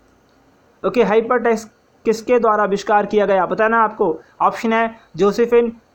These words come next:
कोचरन के द्वारा, अल्फ्रेड नोबल के द्वारा, अल्फ्रेड नोबल, ओके, बहुत बढ़िया ऑप्शन है यहाँ पर, ठीक है।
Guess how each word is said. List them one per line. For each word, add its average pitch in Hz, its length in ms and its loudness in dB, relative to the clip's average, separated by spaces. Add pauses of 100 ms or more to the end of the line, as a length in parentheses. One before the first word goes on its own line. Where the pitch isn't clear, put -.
(160)
कोचरन 220 460 2
के 214 100 0
द्वारा, 202 260 2 (280)
अल्फ्रेड 196 400 2
नोबल 196 320 2
के 220 100 0
द्वारा, 202 200 2
अल्फ्रेड 165 320 -4
नोबल, 170 340 -4 (100)
ओके, 165 180 -6
बहुत 175 220 -4
बढ़िया 180 300 -2
ऑप्शन 165 340 -4
है 180 60 -2
यहाँ 165 120 -2
पर, 160 100 -10
ठीक 208 160 -2
है। 170 80 0